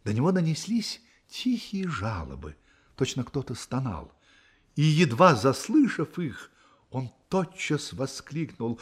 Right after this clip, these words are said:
«Хвала небесам за ту милость, какую они мне явили, за то, что так скоро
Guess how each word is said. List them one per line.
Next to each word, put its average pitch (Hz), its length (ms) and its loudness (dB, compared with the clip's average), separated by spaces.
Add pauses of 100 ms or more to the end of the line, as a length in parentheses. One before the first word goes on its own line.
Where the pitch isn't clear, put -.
(160)
«Хвала 170 560 4
небесам 254 880 6 (200)
за 202 240 6
ту 214 140 0
милость, 277 680 -2 (180)
какую 196 320 2
они 175 200 2
мне 160 180 2
явили, 170 720 -2 (160)
за 127 180 -2
то, 185 140 2
что 143 160 -2
так 156 220 0
скоро 202 800 8